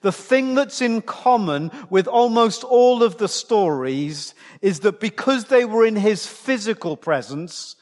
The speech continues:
they became aware that they were in the presence of something greater, something deeper, something fuller, something richer.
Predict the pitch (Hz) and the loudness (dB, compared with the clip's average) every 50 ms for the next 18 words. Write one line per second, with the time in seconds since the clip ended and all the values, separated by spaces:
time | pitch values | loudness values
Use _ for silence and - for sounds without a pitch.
0 | _ - - - - - 190 190 165 190 180 - - 190 208 196 190 190 185 165 | _ -20 -20 -8 -2 2 2 2 2 0 -2 -2 0 0 0 0 2 0 0 0
1 | 165 190 190 190 190 185 185 165 175 180 175 185 170 170 165 175 175 175 175 170 | 2 4 4 4 4 4 2 0 -2 -2 0 0 0 0 0 0 0 0 -2 -4
2 | 165 - - 180 165 160 156 - 156 165 156 - - - - - - - - 151 | -6 -4 0 2 2 2 0 -2 -8 -8 -8 -10 -12 -14 -18 -20 -20 -14 -10 -10
3 | 151 - - - 185 165 - - 175 156 156 139 143 151 160 160 151 - - - | -8 -6 -2 -2 -2 -2 -4 -6 -6 -6 -6 -4 -2 0 0 0 0 -2 -2 0
4 | 160 151 151 156 147 - - - - - - 170 156 147 - 165 156 151 135 - | 2 2 2 2 0 -4 -16 -20 -10 -4 -4 -4 -4 -4 -6 -6 -6 -6 -8 -10
5 | 165 165 147 - - 160 151 143 147 143 147 - - _ - - 165 151 147 - | -10 -10 -10 -10 -6 -2 0 2 0 0 -2 -8 -20 _ -10 -8 -8 -8 -6 -6
6 | - 147 143 - _ _ - 165 147 135 135 135 135 135 131 - - _ - - | -8 -8 -8 -8 _ _ -2 -2 0 0 0 0 -2 -2 -4 -10 -20 _ -14 -8
7 | - 147 147 147 - - 147 139 135 135 127 - _ _ _ _ _ _ _ - | -8 -6 -6 -8 -8 -6 -6 -6 -6 -8 -10 -14 _ _ _ _ _ _ _ -10
8 | 131 135 139 147 - - - - 147 139 | -6 -6 -6 -6 -8 -12 -14 -12 -12 -12